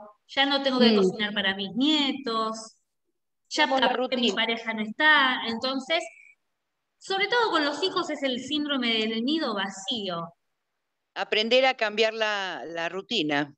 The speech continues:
Speaker 3: porque son cambios de hábitos.
Speaker 1: Exactamente. Hay alguien que me habló, ¿no?
Speaker 3: Sí, Susana.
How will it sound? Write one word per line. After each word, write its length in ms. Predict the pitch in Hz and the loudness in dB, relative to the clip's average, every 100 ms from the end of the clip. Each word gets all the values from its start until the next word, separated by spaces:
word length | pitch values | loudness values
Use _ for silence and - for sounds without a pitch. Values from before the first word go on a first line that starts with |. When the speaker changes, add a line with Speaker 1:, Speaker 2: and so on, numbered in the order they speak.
| _ _ _ | _ _ _
Speaker 3:
porque 240 | 147 143 | 2 4
son 180 | 165 214 | 4 4
cambios 340 | 214 208 208 202 | 2 0 2 2
de 120 | 220 | 2
hábitos. 600 | 175 143 143 156 - - _ _ _ _ _ _ _ _ _ _ - | 0 -2 -2 -2 -4 -12 _ _ _ _ _ _ _ _ _ _ -10
Speaker 1:
Exactamente. 680 | 254 254 285 240 247 208 - _ _ _ _ _ 294 302 339 - 381 349 320 _ 254 254 349 _ _ _ _ _ _ _ - - | -8 -4 -4 -2 -4 -6 -14 _ _ _ _ _ -20 -20 -20 -14 -4 -2 -4 _ _ _ _ _ _ _ _ _ _ _ -16 -6
Hay 180 | 269 311 | -2 0
alguien 360 | 330 320 311 | 0 -2 -2
que 120 | 277 | -2
me 120 | 247 240 | -2 -4
habló, 300 | 240 233 202 | -2 -2 -2
¿no? 160 | 202 294 202 - _ _ _ _ _ _ _ _ _ _ - _ - | -2 -4 -6 -12 _ _ _ _ _ _ _ _ _ _ -20 _ -8
Speaker 3:
Sí, 120 | 240 | -2
Susana. 560 | - 240 247 214 165 | 4 6 6 4 2